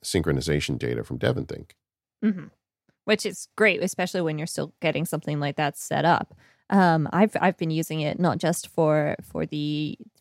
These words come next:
Speaker 2: the OmniFocus, uh, stats at the end of the day, but I also tried it, uh, yesterday morning to clock me into work. Um, but then I realized I should probably actually confirm that I'm working, uh, instead of just having it automatically clock me in and out every day.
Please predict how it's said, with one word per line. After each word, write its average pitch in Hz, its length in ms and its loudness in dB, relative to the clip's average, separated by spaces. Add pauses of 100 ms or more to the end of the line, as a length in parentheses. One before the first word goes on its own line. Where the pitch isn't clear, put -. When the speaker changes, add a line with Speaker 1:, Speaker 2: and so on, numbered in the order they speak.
(140)
Speaker 2:
the 160 100 2
OmniFocus, 170 840 4
uh, 151 200 -2
stats 160 360 -2
at 160 80 -6
the 156 120 -4
end 147 120 -4
of 147 60 -8
the 147 80 -8
day, 226 240 2
but 185 160 -6
I 147 160 -4
also 170 260 -6
tried 160 280 -6
it, - 120 -10 (100)
uh, 156 240 -4
yesterday 165 420 -6
morning 190 380 -6 (440)
to 175 320 -2
clock - 340 -2
me 185 140 0
into - 160 -4
work. - 300 -2 (360)
Um, 151 540 -2 (240)
but 165 280 0
then 180 200 2
I 160 80 0
realized 151 400 -2
I - 80 0
should 170 160 -2
probably 151 360 2
actually 143 360 -4
confirm 147 400 0
that 143 160 -4
I'm 139 160 -4 (100)
working, 147 420 -4 (140)
uh, 139 320 0 (140)
instead - 260 -2
of - 80 -2
just - 160 -4
having 143 240 0
it 143 80 -2
automatically 131 600 -4
clock - 280 -6
me 151 120 0
in 147 80 -2
and 143 120 -2
out 135 260 0
every - 200 -4
day. 139 220 -4